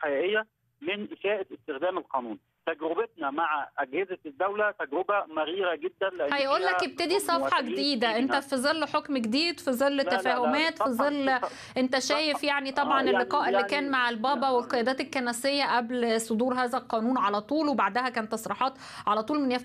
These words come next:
Speaker 2: الأنبا بولا: "القانون هيصدر خلال ساعات"، فإنه بتوجيهات من الرئيس.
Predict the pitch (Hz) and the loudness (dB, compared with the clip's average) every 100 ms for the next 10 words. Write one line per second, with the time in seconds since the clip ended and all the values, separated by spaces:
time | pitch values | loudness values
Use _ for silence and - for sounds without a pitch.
0 | - 226 226 226 277 269 277 233 262 254 | 0 2 2 2 2 0 0 0 0 2
1 | 247 226 233 226 254 - 214 208 285 320 | 0 0 -2 0 0 0 0 2 2 0
2 | 320 233 226 - - - 220 247 254 233 | 0 -2 -4 -6 -6 0 2 4 4 2
3 | 247 233 254 277 277 262 226 220 262 311 | 2 2 0 0 0 0 2 2 2 0
4 | - | -2